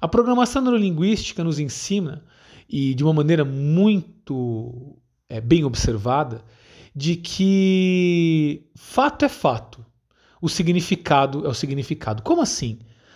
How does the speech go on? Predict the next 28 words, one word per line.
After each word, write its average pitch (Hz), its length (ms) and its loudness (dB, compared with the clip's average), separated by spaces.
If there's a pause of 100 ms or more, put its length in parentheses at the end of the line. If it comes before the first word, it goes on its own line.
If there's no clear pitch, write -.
(320)
Os - 140 -4
fatos - 560 -2
são 302 120 -4
os - 120 -2
fatos. - 640 0 (320)
Tem 165 100 0
até 165 160 2
aquela 185 260 0
expressão, 156 640 0
né? 131 100 -4
"Contra 151 340 -2
fatos 226 420 -2
não 220 100 4
há 214 40 6
argumento." 151 600 -2 (400)
Então, 190 260 4
quando 202 300 4
algo 285 240 4
acontece, 233 680 -4
ele 214 100 -6
de 202 140 -4
fato 302 360 -2
aconteceu. 139 680 -4 (400)
É 127 100 -2
aquilo, 165 460 2
é 139 40 2
o 151 40 0
fato. - 580 -6